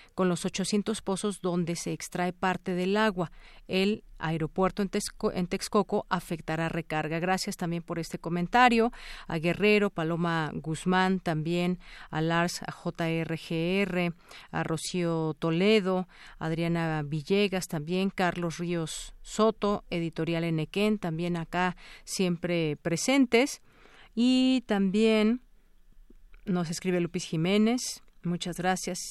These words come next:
Silvia Vargas, eh, César Soto, que nos comparte además una entrevista que tuvo en la Feria Internacional del Libro Jurídico. Muchas gracias por compartir. Nos escribe también por aquí, eh, Just Adriana.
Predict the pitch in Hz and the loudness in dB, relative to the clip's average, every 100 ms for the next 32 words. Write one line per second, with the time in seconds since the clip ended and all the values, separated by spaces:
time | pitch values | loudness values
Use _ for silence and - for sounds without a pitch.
0 | - - - 170 165 156 170 160 170 - | -14 -12 -6 -4 -2 0 -2 0 -4 -6
1 | - - - - - - - 175 170 165 | -18 -20 -20 -20 -20 -14 -4 0 2 2
2 | 165 202 185 180 - 208 196 190 175 - | 0 -2 0 -2 0 0 0 -2 -4 -4
3 | 170 160 180 - 180 160 160 175 170 - | -6 0 0 0 -2 0 0 0 -2 -4
4 | 175 165 160 151 156 - 156 165 165 - | -4 -2 -2 -4 -6 -6 -4 -4 -4 -6
5 | 175 160 - 202 202 196 - - - - | -6 -6 -2 0 0 -2 -6 -20 -20 -8
6 | 160 151 - 170 170 156 151 - 165 165 | -6 -4 -4 -2 -2 -4 -6 -4 -4 -2
7 | 160 165 170 165 - 156 208 202 - 202 | -4 -4 -4 -4 -4 -2 0 -2 -4 -4
8 | 220 _ 170 165 165 165 170 175 208 - | -4 _ -8 -6 -6 -6 -6 -6 -8 -8
9 | 165 - 156 160 160 226 262 - - - | -10 -8 -6 -6 -2 2 2 0 -8 -20
10 | - - - 185 185 202 - 247 269 254 | -18 -14 0 2 2 0 -2 0 2 4
11 | 208 196 214 226 226 208 185 180 - 233 | 2 2 4 4 4 2 0 0 0 2
12 | 233 240 247 - _ - - - - 196 | 4 4 2 -2 _ -20 -20 -20 -8 -2
13 | 190 185 185 185 180 170 190 - - 165 | 0 2 2 2 0 0 -4 -4 -6 -4
14 | 175 226 240 247 240 247 262 | 2 6 6 6 6 4 2